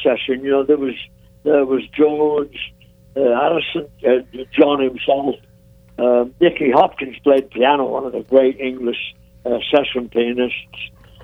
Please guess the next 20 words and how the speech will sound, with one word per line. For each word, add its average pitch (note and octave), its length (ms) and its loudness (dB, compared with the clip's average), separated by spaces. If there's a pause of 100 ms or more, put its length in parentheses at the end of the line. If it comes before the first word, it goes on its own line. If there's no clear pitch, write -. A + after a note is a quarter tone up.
(100)
uh, B2 360 4
who, C3+ 140 -2
you D3+ 60 0
know, B2+ 140 0
of A#2+ 80 -2
course, C3 320 2
played C3 200 2
with B2 140 -12
the C#3 80 -6
Rolling B2 400 0 (100)
Stones D3+ 440 0
and B2 100 -8
everything. A#2 360 -4 (460)
Um, A#2+ 440 2 (1120)
you - 80 0
know, F#3+ 100 6 (100)
so, A3+ 220 4
uh, A#3+ 40 -2
you A3+ 380 -6
know, F#3+ 260 -2